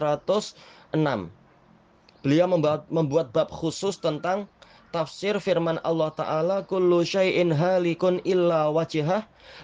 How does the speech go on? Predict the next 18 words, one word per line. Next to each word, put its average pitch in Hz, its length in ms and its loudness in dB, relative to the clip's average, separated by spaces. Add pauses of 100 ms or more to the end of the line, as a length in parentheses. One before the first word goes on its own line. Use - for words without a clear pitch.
Lalu 170 240 0
beliau 190 320 0
meriwayatkan 185 560 0
hadis 175 480 -4
yang 196 160 0
ma'ruf 185 400 -4
kesohihannya, 160 880 -2
hadis 143 320 -4
Jabir, 147 480 2 (480)
dan 131 80 2
hadis 143 320 -4
ini 135 240 -2
ada 160 240 -2
juga 160 240 0
dalam 135 240 2
Sulasiat 143 560 -4
Imam 131 240 -4
Ahmad. 127 400 -4